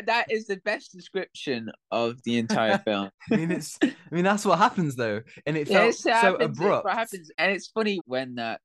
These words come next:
Speaker 1: scene starts, when they start falling in love. There's, like, a, a Nova explosion star happening in an apartment or something. Like, there's lots of stars that you see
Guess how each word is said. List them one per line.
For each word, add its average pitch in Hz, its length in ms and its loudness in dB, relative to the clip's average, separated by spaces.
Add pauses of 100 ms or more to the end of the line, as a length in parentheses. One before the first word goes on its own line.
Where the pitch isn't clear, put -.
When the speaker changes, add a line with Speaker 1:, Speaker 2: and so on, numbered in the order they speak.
Speaker 1:
scene 123 400 -8
starts, 113 360 -2
when 110 100 -6
they 104 60 -4
start 101 380 -2
falling 113 200 0
in 101 120 -6
love. 107 240 -4 (400)
There's, - 180 2
like, 220 220 0
a, 170 220 0 (100)
a 101 80 -8
Nova 156 640 2 (320)
explosion 123 600 -4
star 107 360 0
happening 117 440 -8
in 104 100 -8
an 92 80 -8
apartment 101 600 -4 (140)
or 90 60 -10
something. 95 500 -10 (220)
Like, 135 280 0 (200)
there's 151 220 4
lots 185 220 2
of 196 80 -4
stars 160 420 2
that 127 160 -6
you 131 60 -18
see 139 540 -6